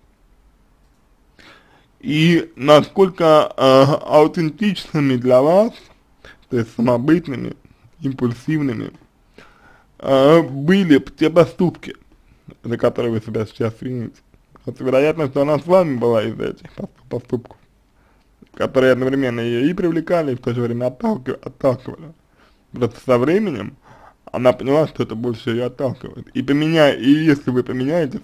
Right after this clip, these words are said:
это не, э, не сделает вас более привлекательным.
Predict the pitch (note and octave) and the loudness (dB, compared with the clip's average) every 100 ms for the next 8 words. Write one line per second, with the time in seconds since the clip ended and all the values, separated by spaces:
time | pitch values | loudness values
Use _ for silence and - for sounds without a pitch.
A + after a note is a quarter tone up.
0 | _ B2 - C3 C3 C3+ C#3 A#2+ A1 D2+ | _ -8 -6 -6 -4 -2 -2 -2 -6 -10
1 | A#1 G1+ - - F#2+ C#3 C#3+ E3 C3+ A2 | -10 -16 -20 -16 -6 -6 -2 -2 0 -4
2 | G2+ A#2 A2+ G#2 - A#2+ - C3+ - F2 | -4 -6 -6 -6 -8 -10 -6 -6 -6 -18
3 | - | -18